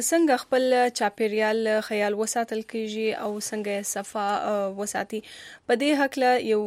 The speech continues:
ویډیو ریپورټ درته وړاندې کوو، اه، چې په دې کې تفصیلات څه دي. نو راځئ چې د ارشد مومند دا ریپورټ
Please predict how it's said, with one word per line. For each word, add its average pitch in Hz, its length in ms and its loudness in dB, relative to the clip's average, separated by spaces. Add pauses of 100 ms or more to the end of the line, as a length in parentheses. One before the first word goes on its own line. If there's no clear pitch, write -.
(260)
ویډیو 202 340 -4
ریپورټ 226 340 -2
درته 214 180 -6
وړاندې 202 300 -6 (100)
کوو، 226 300 -2 (200)
اه، 214 340 0
چې - 200 -6
په 214 60 -4
دې 202 180 -4
کې 214 160 -6
تفصیلات 202 480 -6
څه 247 140 -4
دي. 311 100 -4 (400)
نو 220 60 -2 (120)
راځئ 214 340 0
چې 220 100 -4 (120)
د - 20 -4
ارشد 202 640 -6 (180)
مومند 196 360 -8
دا 190 140 -6
ریپورټ 202 300 -10